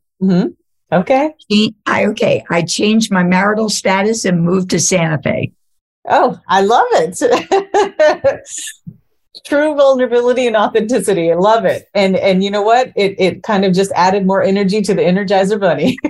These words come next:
Speaker 1: <laughs> I love it. And here's my favorite.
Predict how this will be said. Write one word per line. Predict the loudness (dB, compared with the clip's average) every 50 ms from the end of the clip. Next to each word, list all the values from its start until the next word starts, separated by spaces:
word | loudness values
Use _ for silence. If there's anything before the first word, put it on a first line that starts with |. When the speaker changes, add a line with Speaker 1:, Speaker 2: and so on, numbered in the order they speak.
| -6 -4
Speaker 1:
<laughs> | -4 -4 -2 -2 -2 -2 -2 0
I | 0 0 2
love | 2 2 2 2 0 -2
it. | -4 -4 -6 _ _ -20 -20 _ _ _ _ -2 -2 -2 -2 -6 -12 _ _ _ _ _ _ _ _ _ -4
And | -2 0 2
here's | 4 2 2 2 0
my | -2 0 0
favorite. | 2 2 2 0 0 -4 -10 -12